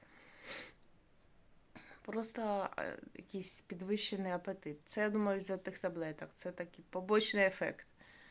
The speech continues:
Перестану приймати, то заспокоюсь. А, ще я їду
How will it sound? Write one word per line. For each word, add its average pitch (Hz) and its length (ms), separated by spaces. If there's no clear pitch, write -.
Перестану 190 580
приймати, 190 540
то 165 360
заспокоюсь. 180 920
А, 190 240
ще 226 320
я 233 120
їду 214 500